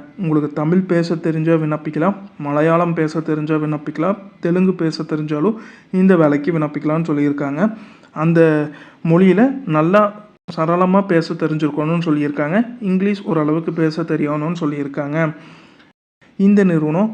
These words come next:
உங்களுக்கு நாற்பத்தஞ்சு நாள் கான்ட்ராக்ட் ஜாப், வீட்டிலிருந்து வேலை செய்வதற்கு நாற்பத்தஞ்சு நாள் வேலை இருக்குன்னு சொல்லியிருக்காங்க.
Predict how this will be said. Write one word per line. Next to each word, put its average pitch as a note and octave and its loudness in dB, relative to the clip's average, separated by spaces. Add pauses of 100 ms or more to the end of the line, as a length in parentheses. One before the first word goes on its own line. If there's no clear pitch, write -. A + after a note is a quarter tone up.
உங்களுக்கு E3 2
நாற்பத்தஞ்சு F3+ -2
நாள் F3 2 (180)
கான்ட்ராக்ட் E3+ -2
ஜாப், D#3 -2 (360)
வீட்டிலிருந்து F#3 2
வேலை D#3+ 2
செய்வதற்கு D3+ -2 (320)
நாற்பத்தஞ்சு F3 -2
நாள் F3 0
வேலை E3 2 (480)
இருக்குன்னு E3 0
சொல்லியிருக்காங்க. D#3 0